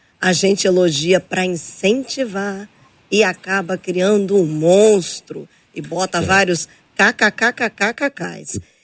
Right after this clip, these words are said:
Speaker 2: Quero
Speaker 1: E
Speaker 2: agradecer a essa ouvinte que compartilhou isso, porque de fato acontece isso. As pessoas,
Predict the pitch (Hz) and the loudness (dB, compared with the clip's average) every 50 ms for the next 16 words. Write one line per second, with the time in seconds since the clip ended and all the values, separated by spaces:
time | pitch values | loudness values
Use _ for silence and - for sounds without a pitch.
0 | _ - 117 120 131 135 131 135 135 123 120 113 104 - - 131 120 120 117 113 | _ 2 4 6 6 6 6 4 4 2 2 0 0 2 2 4 6 6 6 6
1 | 123 139 143 - - - 117 104 98 90 113 127 147 156 147 127 - - 110 98 | 6 6 4 2 0 -2 -2 0 0 2 2 4 4 4 2 0 0 -2 -4 -4
2 | - - 113 110 107 101 95 87 _ _ - 120 120 107 - 113 104 - - 107 | -2 0 2 2 4 2 2 0 _ _ 4 4 4 4 4 2 2 0 -2 -2
3 | 101 107 107 104 101 120 139 135 - - 135 117 123 117 - - 127 127 139 143 | 2 2 4 4 4 2 2 0 0 0 0 2 0 0 0 2 4 4 4 4
4 | - - 180 185 196 - - 220 233 - - 214 190 196 190 - - 240 208 139 | 2 -2 -2 -2 -2 0 2 2 2 4 4 4 4 4 2 0 -2 0 0 0
5 | 107 - 110 95 - - 113 101 - - 120 127 139 151 139 - | 0 0 -2 -2 0 0 -2 -2 -2 0 2 2 2 2 0 -4